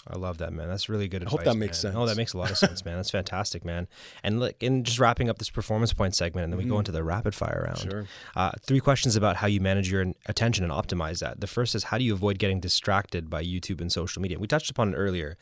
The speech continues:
Speaker 2: Mm-hmm.
Speaker 1: but, like, let's get into some specific practices that you have to prevent yourself from getting overwhelmed, and especially when you're being creative,
Speaker 2: Yeah.
Speaker 1: by what's happening on your phone, what's happening on the World Wide Web.
Speaker 2: My phone in general is usually on silent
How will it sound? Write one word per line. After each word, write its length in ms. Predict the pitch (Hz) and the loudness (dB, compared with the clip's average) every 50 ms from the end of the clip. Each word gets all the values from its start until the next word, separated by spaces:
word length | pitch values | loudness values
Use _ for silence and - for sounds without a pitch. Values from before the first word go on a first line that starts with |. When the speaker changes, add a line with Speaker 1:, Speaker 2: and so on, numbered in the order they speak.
| - - - | -20 -16 -14
Speaker 2:
Mm-hmm. 100 | 110 101 | -6 0
Speaker 1:
but, 80 | 107 | 2
like, 100 | 110 113 | 4 4
let's 140 | 131 139 - | 4 4 4
get 100 | - 170 | 4 2
into 120 | 170 143 | 2 2
some 120 | 131 139 131 | 2 2 2
specific 460 | - - - - - - 98 107 - | 2 0 0 0 0 2 2 -2 -2
practices 440 | - - 98 95 - 101 98 95 87 | 0 0 0 0 0 -2 -2 -2 0
that 100 | 90 71 | 0 -2
you 100 | 73 85 | -2 0
have 340 | 85 98 95 85 82 82 - - - - - - - - _ _ _ _ | 0 2 2 2 2 -2 -6 -12 -20 -20 -20 -20 -20 -20 _ _ _ _
to 280 | - 113 101 95 95 90 | 2 2 4 2 2 0
prevent 420 | - - 117 104 92 131 139 117 | 0 0 2 4 6 6 6 6
yourself 380 | 127 127 113 - - 92 92 - | 4 2 4 4 4 4 2 0
from 120 | - 101 95 | -2 0 2
getting 200 | 104 98 104 104 | 2 2 2 2
overwhelmed, 800 | - 113 110 98 110 104 101 95 92 92 90 87 87 82 - - _ _ _ - | 2 2 4 6 6 6 6 6 6 4 2 0 -2 -4 -6 -10 _ _ _ -2
and 100 | 104 107 | -2 0
especially 340 | - - 151 170 - 139 117 | 4 4 4 4 4 2 2
when 140 | 101 101 101 | 4 4 4
you're 100 | 98 92 | 4 2
being 200 | 87 101 92 87 | 2 2 2 0
creative, 520 | - - 104 101 95 85 85 80 80 - - | -2 -2 0 0 0 0 0 -2 -6 -8 -10
Speaker 2:
Yeah. 160 | - 104 98 92 | -10 -8 -4 0
Speaker 1:
by 120 | 90 98 95 | 2 4 4
what's 200 | 98 98 - - | 4 4 2 2
happening 300 | 104 95 - 95 92 90 | 0 0 0 0 0 0
on 120 | 87 87 | 0 0
your 80 | 87 85 | -2 -2
phone, 240 | - 101 95 92 | -2 -2 -2 0
what's 140 | 90 87 - - | -2 -2 -2 -2
happening 540 | 87 87 - 90 87 87 87 87 - 127 - _ _ _ _ - | -4 -4 -2 -2 -2 -2 -2 -4 -6 -10 -14 _ _ _ _ -8
on 80 | - | -8
the 60 | 85 | -6
World 280 | 85 90 92 92 92 - | -4 -2 -2 -2 -2 -2
Wide 240 | - 67 62 60 - | -2 -2 -2 -2 -4
Web. 320 | - 60 57 - - - - - _ _ _ _ _ - - _ _ | -6 -6 -8 -6 -8 -10 -10 -10 _ _ _ _ _ -20 -20 _ _
Speaker 2:
My 240 | - - 113 120 135 139 | -8 -4 -2 0 0 0
phone 280 | - - 123 127 139 | 0 0 2 2 2
in 100 | 143 135 | 2 0
general 440 | 120 113 117 117 127 131 131 127 123 | 0 0 -2 -2 -2 -2 0 0 0
is 140 | 113 107 113 | 0 -2 -2
usually 280 | 110 113 110 117 113 | -2 -4 -2 -2 -2
on 100 | 110 104 | -2 -2
silent 600 | 101 - - 104 101 104 107 110 113 113 120 - | -4 -4 -2 -2 -4 -4 -4 -4 -6 -6 -6 -8